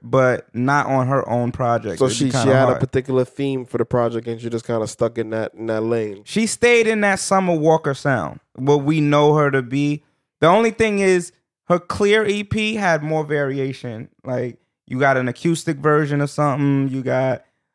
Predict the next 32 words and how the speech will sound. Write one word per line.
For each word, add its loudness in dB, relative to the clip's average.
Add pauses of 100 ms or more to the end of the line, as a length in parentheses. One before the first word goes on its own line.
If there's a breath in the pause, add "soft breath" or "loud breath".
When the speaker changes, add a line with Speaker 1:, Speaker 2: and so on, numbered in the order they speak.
(180)
Speaker 1:
a, -2
a 0 (100)
more -2
upbeat -6
song, -4
but -2
I 0
didn't 2
like 0
the 2
upbeat -8
song -8 (140)
that -2
she -4
Speaker 2:
Right. -4
Speaker 1:
did. -4 (320)
So 2
I 4
do 2
like 2
when 0
she -8
stays -2
in -2
her -2
kinda, -4 (460)
you -4
know, -4 (320)
bellowing 2
type -4
of 0
sound. 0